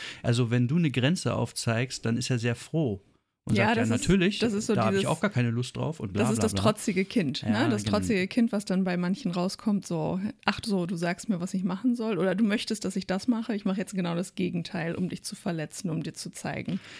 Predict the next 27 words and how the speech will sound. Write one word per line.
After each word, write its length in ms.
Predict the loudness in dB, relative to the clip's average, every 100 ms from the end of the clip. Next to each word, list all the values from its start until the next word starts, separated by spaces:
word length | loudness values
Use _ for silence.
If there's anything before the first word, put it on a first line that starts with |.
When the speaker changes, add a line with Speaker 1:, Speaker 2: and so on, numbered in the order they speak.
| -2
Speaker 1:
Genau, 200 | 2 4
weil 100 | 2
Speaker 2:
das 80 | 2
Speaker 1:
es 60 | 2
Speaker 2:
ist 40 |
mir 100 | 4
Speaker 1:
nur 80 | 4
Speaker 2:
alles 160 | 2 0
Speaker 1:
um 80 | 2
Speaker 2:
nicht 60 |
Speaker 1:
die, 140 | 2 0
Speaker 2:
so 80 | -2
Speaker 1:
um 60 | -2
Speaker 2:
wichtig 200 | 0 2
Speaker 1:
den 100 | 0
Speaker 2:
ist." 60 |
Speaker 1:
Konflikt 460 | 0 -2 0 -2 0
selbst 400 | 0 2 -2 -4
geht, 320 | 0 0 0
um 260 | -2 0 0
zu 200 | -2 -2
begründen, 640 | 0 0 0 0 0 0
warum 320 | 0 2 2
man 180 | 2 0
sich 240 | 0 -4 -4
entfernt. 720 | -6 -4 -2 -2 -4 -10 -18 _ _ _ _ _
Und 460 | -2 2 2 0